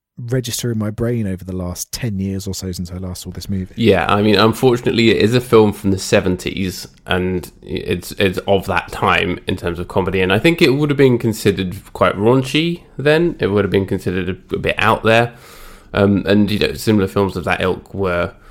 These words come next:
Speaker 2: you know, there, there was homophobia and racism in a lot of films from the time, and that's not to excuse it, because it's not okay, and the,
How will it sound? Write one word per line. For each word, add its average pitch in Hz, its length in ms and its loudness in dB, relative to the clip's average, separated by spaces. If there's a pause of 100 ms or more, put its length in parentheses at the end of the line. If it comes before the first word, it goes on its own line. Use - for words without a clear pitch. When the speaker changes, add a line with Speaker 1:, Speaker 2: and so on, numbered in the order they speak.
(400)
Speaker 2:
you 95 140 0
know, - 100 -4
there, 92 300 2
there 98 160 2
was 90 140 -2
homophobia 92 600 0
and 87 100 -4
racism 90 360 -2
in 90 80 -2
a 87 60 0
lot 87 200 0
of 110 80 -6
films 90 260 -4
from 85 140 -8
the 80 60 -14
time, 87 280 -4
and 85 100 -6
that's 87 160 -8
not 92 160 -4
to - 80 -8
excuse 90 380 -6
it, 87 100 -8
because 95 180 -6
it's 87 160 -8
not 101 240 2
okay, 90 460 0
and 87 200 -4
the, 90 140 -6